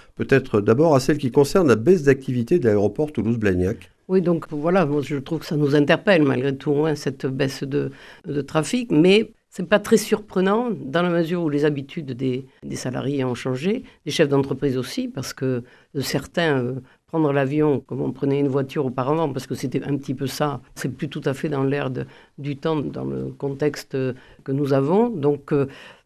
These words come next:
Speaker 2: ils privilégient parfois le train. Et puis, il y a des, la visioconférence qui a complètement,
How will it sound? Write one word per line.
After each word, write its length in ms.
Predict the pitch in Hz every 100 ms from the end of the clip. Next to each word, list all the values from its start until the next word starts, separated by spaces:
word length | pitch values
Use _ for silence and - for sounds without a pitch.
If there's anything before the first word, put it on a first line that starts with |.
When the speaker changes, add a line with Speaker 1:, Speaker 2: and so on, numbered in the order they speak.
| -
Speaker 2:
ils 160 | 156
privilégient 540 | - 160 165 160 151 160
parfois 340 | 139 - 160
le 120 | 156
train. 360 | 151 180 214 240 - _
Et 80 | 175
puis, 240 | - 277
il 60 | 214
y 80 | 147
a 20 |
des, 300 | 143 143 139 -
la 140 | 143 135
visioconférence 920 | 139 170 - 131 156 185 254 - -
qui 100 | -
a 40 | 185
complètement, 920 | - 269 233 185 - 139 220 277